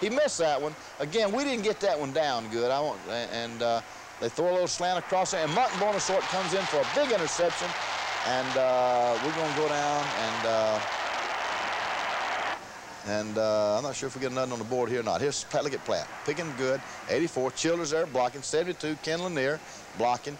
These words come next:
fifty-eight. There is John Madden from Fort Walton. No, Stark, this is where Stark has to punt it, uh, out of bounds. He punts it out of bound, uh, bounds on the ten-yard line.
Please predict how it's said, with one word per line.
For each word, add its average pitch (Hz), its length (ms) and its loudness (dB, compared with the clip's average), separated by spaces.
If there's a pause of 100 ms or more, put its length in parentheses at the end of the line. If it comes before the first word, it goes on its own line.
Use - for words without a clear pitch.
(220)
fifty-eight. 170 760 0
There 127 260 4
is 120 220 0
John 147 320 2
Madden 139 320 0
from 117 140 -12
Fort 156 240 0
Walton. 120 360 2 (320)
No, 160 180 4
Stark, 196 280 2
this 226 160 2
is 180 80 -4
where 185 120 2
Stark 185 300 2
has 175 220 0
to - 80 -12
punt 170 240 0
it, - 60 -4 (420)
uh, 131 40 4
out 151 360 6
of 131 100 0
bounds. 147 240 2
He 143 80 -6
punts - 240 0
it 180 80 0
out 165 120 4
of 143 80 -2
bound, 151 360 0
uh, - 140 -2 (100)
bounds 156 300 2
on 135 60 -4
the 120 60 0
ten-yard 165 600 0
line. 120 260 0